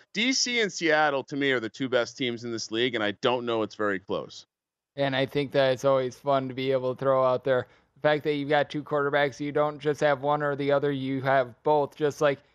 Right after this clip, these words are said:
Speaker 2: you don't just get William. You don't just get Mary.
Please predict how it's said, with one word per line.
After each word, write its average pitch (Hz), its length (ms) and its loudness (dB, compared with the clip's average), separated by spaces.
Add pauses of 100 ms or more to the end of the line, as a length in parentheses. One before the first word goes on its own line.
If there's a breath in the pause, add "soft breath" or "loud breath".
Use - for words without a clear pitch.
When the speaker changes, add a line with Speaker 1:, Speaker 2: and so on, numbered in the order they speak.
(120)
Speaker 2:
you 135 120 -10
don't 185 180 -4
just 180 220 -8
get 196 160 0
William. 151 420 0 (320)
You 156 180 -4
don't 226 220 0
just 220 240 -2
get 226 180 0
Mary. 202 460 0